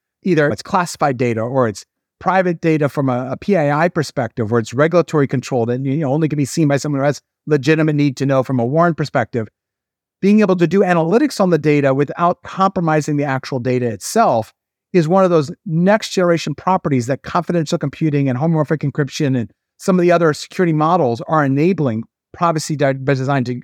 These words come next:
to scale better. But in a lot of the current implementations, it's both access control applied from a data labeling to the data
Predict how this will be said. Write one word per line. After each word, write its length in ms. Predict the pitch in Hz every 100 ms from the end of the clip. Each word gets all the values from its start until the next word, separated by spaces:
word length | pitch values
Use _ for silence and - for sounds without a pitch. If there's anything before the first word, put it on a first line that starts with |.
| 160
to 120 | 151
scale 440 | 127 - 160 143 110
better. 460 | 135 143 95 82 _ _ _ _ _ _
But 160 | 190 175
in 60 | 190
a 100 | 170
lot 200 | 170 196
of 100 | 185
the 200 | 180 190 _
current 380 | - - 311 294
implementations, 920 | 147 147 139 135 151 131 - 131 123 196
it's 160 | 156
both 280 | - 175 170 -
access 400 | 190 - 208 175
control 320 | 190 - 180
applied 440 | - - 170 170
from 160 | - 147
a 60 | 123
data 220 | 147 165
labeling 320 | 156 156 147
to 100 | 127
the 80 | 127
data 440 | 117 156 151 127